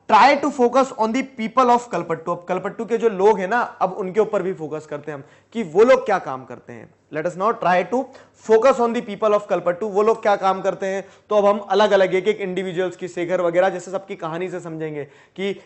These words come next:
एक बड़ा किसान जो है वो क्या कर रहा है, एक छोटा किसान जो है वो क्या कर रहा है, एक,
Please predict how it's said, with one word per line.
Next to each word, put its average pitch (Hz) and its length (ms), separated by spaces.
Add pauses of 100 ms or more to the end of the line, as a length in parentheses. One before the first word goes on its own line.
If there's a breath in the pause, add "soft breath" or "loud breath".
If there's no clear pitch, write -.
एक 175 220
बड़ा 175 220
किसान 196 380
जो 190 100
है 190 60
वो 180 160
क्या 185 140
कर 170 160
रहा 170 120
है, 175 60
एक 175 140
छोटा 196 260
किसान 185 380
जो 185 100
है 185 60
वो 175 140
क्या 175 140
कर 170 140
रहा 165 80
है, 165 60
एक, 165 140